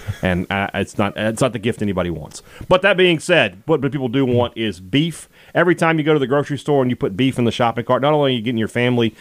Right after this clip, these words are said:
a great meal, you're helping out fifteen thousand of your fellow Mississippians. Those are our beef producers here in our state. Beef is what's for dinner, thanks to our friends at the Mississippi Beef Council. John Sokoloff knows a thing or two about Two Brothers as well,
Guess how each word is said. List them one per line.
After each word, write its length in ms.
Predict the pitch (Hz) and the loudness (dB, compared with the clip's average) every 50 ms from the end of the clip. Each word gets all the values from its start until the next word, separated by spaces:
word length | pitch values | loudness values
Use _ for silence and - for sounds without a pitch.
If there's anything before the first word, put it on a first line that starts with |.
| - - - | -18 -8 -4
a 100 | - 101 | -2 -2
great 320 | 92 90 113 117 135 127 98 | 0 2 2 2 2 0 -2
meal, 360 | 110 117 127 127 123 120 - - - _ - | -4 -2 0 0 -2 -2 -4 -10 -16 _ -4
you're 80 | 110 | 0
helping 220 | 113 123 113 113 110 | 0 0 0 0 -4
out 120 | 104 90 | -4 -6
fifteen 480 | - - 147 - - - 143 135 123 113 | -4 -4 -4 -4 -4 -4 -2 -2 -2 0
thousand 380 | - 113 107 104 107 98 104 101 | 0 0 0 0 -2 -2 -4 -6
of 60 | 87 | -6
your 100 | 90 92 | -6 -6
fellow 240 | - - 104 101 95 | -4 -4 -2 -2 -2
Mississippians. 640 | 92 92 87 - 87 - - 95 - 87 85 85 82 | -2 -4 -6 -8 -8 -6 -6 -4 -4 -4 -4 -2 -2
Those 140 | 98 92 90 | -2 0 2
are 60 | 95 | 2
our 160 | 92 92 87 | 2 2 2
beef 240 | 85 85 104 95 - | 0 -4 -6 -6 -6
producers 440 | - - 90 90 85 - - 85 - | -8 -6 -4 -4 -6 -6 -8 -10 -8
here 240 | - 92 90 87 85 - - - - - | -4 -2 -2 -2 -4 -6 -12 -20 -12 -4
in 120 | - 98 95 | -2 0 2
our 160 | 87 87 85 | 0 0 -2
state. 300 | - - 87 78 - - - 98 | -4 -6 -6 -6 -8 -10 -8 0
Beef 280 | 107 - 226 233 - - | 0 0 0 0 -4 -6
is 180 | - 123 104 117 | -8 -8 -4 -2
what's 180 | 143 156 - | -4 -4 -4
for 100 | - 127 | -4 0
dinner, 280 | 123 165 185 190 196 165 _ _ _ _ - | 2 2 2 2 -2 -6 _ _ _ _ -12
thanks 180 | - 95 - | -12 -10 -6
to 80 | - 101 | -6 -6
our 80 | 92 - | -4 -2
friends 260 | - 117 110 107 95 | 0 0 0 0 0
at 80 | 95 | -2
the 60 | 78 95 | -2 -2
Mississippi 260 | 104 101 - 101 98 | -4 -2 -2 -4 -2
Beef 220 | 87 98 92 - | -2 -2 -2 -2
Council. 420 | - - 95 92 90 - 92 82 - - - - - - - | -4 -4 -2 -2 -2 -4 -6 -6 -8 -12 -20 -20 -10 -2 0
John 160 | 262 - - | 2 2 4
Sokoloff 400 | - 202 202 196 208 202 190 170 | 4 4 4 4 4 4 4 4
knows 160 | 196 202 180 | 4 2 2
a 60 | 170 | 4
thing 120 | 190 196 185 | 2 2 2
or 40 | |
two 100 | 151 185 | 4 4
about 180 | 185 190 165 - | 4 2 2 -2
Two 200 | - - 202 208 | -2 -2 0 2
Brothers 460 | 165 160 175 190 196 165 131 110 95 117 | 4 4 4 4 4 2 0 -4 -4 -6
as 140 | 110 90 | -6 -4
well, 360 | 120 123 143 156 135 95 82 | 0 2 2 4 2 0 -2